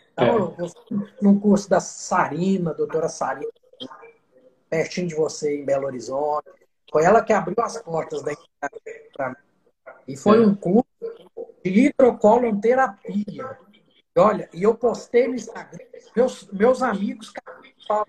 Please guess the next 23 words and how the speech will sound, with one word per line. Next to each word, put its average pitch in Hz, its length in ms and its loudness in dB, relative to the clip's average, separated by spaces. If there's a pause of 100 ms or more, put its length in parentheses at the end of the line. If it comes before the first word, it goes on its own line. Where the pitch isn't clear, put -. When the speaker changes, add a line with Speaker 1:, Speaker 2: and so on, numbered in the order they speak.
Speaker 1:
"Não 202 140 -8 (240)
é - 80 -2
possível, 175 720 -10
e 349 100 0
não, 180 300 2
ozônio, 277 800 0 (220)
hidrocolon, 240 840 0
agora 220 280 -6
você 247 200 -16
foi 240 200 -4
demais", 175 460 -14 (580)
e - 60 -20 (380)
tal. 208 340 -6 (300)
Falei, 175 180 -8
"Gente, 202 220 0
eu 165 80 -4
só 185 120 0
vou - 300 -6
criticar 208 560 -8 (100)
isso. - 540 -12 (1300)
Não 214 80 2
conheço, 202 800 0 (440)
eu 190 240 4